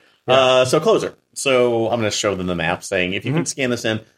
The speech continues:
Speaker 2: uh, we have a couple of areas of interest that we want to go to." So the first one was off this corridor down to the, uh, right-hand side. Is that following the path that you are prescribing to get to your first destination?
Speaker 1: That would s-, function as one, yes.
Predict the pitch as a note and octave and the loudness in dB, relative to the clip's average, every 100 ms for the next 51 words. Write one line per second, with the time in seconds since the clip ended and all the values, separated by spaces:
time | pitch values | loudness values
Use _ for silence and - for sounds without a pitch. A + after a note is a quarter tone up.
0 | _ _ A#2 A#2 E3+ G#3+ G3 E3 C3+ A#2+ | _ _ 2 2 2 0 0 0 0 2
1 | B2 A2+ G#2+ G#2 G#2+ G2+ F#2+ G2 F#2 F#2+ | 0 0 -2 -4 -6 -4 -2 0 -2 -2
2 | F#2+ - F#2 F2+ G2+ G#2+ G#3 - C3 A#2 | -2 -2 -2 -2 -4 -2 -4 -2 -2 0
3 | G#2 - G#2+ B2 - G2 - - A#2 G2 | 0 0 0 -2 -8 -8 -8 -2 0 0
4 | F#2+ G#2 F#2+ F2+ F2+ F2 F2 - G2 F2+ | 0 0 0 -2 -6 -8 -8 -2 0 2
5 | F#2+ G2+ F#2 F2 D#2+ F2+ F2+ - _ _ | 2 0 0 -4 0 0 0 -4 _ _
6 | A2 A2+ C3+ - - F3 F3 E3 C3 - | 0 0 0 -2 0 2 2 0 -2 0
7 | B2 A#2 A#2 G2+ G2+ - G2 G#2+ G#2 G2 | -2 -2 -6 0 0 0 -4 -2 2 2
8 | F#2+ G#2 - G#2 F#2+ F#2 - G2 - F#2+ | 0 -6 0 0 0 -6 -6 -6 -6 -4
9 | F2+ F2 F#2+ E2+ - _ _ F2+ F2 - | -4 -2 -6 -6 -8 _ _ -4 -4 -10
10 | D2+ - F2 F#2+ _ C3+ A3+ F3+ E3 - | -14 -12 -14 -14 _ 0 2 2 0 -8
11 | - A#3+ E4 C4+ E3 B2+ B2+ C#3+ G3+ C4+ | -2 0 2 2 2 2 0 0 2 2
12 | B2 - - | 0 -2 -14